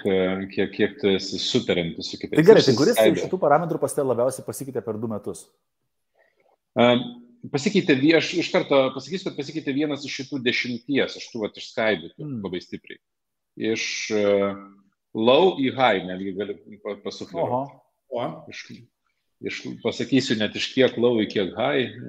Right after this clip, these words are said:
Speaker 1: kiek čia buvo. A, buvo low, aš buvau dvidešimt, tarp dvidešimt vieno procento low, bet, ta prasme, visai buvo low. E, ir dabar yra aštuoniasdešimt keturi procentai.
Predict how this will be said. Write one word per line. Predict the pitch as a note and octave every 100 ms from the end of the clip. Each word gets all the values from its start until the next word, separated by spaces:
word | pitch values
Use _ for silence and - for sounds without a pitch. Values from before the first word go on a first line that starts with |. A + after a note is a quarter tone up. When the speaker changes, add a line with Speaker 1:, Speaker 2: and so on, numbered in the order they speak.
| A2 G2+
Speaker 1:
kiek | G#2+ G2+
čia | - G2
buvo. | G#2+ G2+ F#2+ _ _ _ _ _ _
A, | G2+ G2 G2+ G2+ G2 -
buvo | A2+ A#2
low, | G#2 G#2 G2+ B2 G3 C4 - D3 -
aš | G#2+
buvau | G#2+ A2+ A2+ G2 _
dvidešimt, | B2 A2 G#2 A#2+ A#2 - -
tarp | A2+ G2+
dvidešimt | G#2+ A#2 - G2+
vieno | G2 A#2+ E3 D3+
procento | F#3+ F#3+ G3 G3 F#3+ F#3+
low, | F#3+ F3 F#3 F3+
bet, | D#3+
ta | C#3
prasme, | B2+ A#2+ A2
visai | G#2+ G#2 G2 F2+
buvo | F2+ E2+
low. | F2+ C3 F3 _ _ _ _ _ _ _ _
E, | - G#2 -
ir | A#2 A#2 B2 B2 B2 A#2
dabar | A2+ A#2+
yra | A2+ A2
aštuoniasdešimt | - A#2 G#2 G2 - -
keturi | - - -
procentai. | - - - -